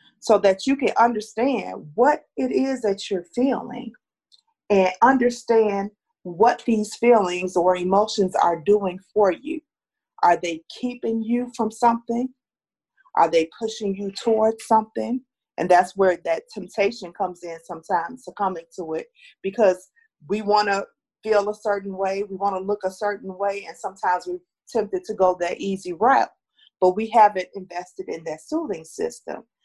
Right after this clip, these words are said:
that system that allows us to slow down, to understand ourselves so that we can repair, recuperate, rebuild, and digest some of the things that are happening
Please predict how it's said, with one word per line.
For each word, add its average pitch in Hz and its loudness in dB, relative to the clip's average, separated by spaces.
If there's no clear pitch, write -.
that 185 2
system 240 0
that 185 2
allows 190 4
us 190 -10
to - -14
slow 196 -4
down, 185 -8
to 208 -4
understand 202 -8
ourselves 160 -8
so 190 -2
that 175 -4
we 202 -10
can 190 -8
repair, 175 -2
recuperate, 196 -2
rebuild, 220 -2
and 196 0
digest 240 4
some 190 2
of 190 -8
the 180 -4
things 180 -2
that 170 2
are 160 -2
happening 170 -2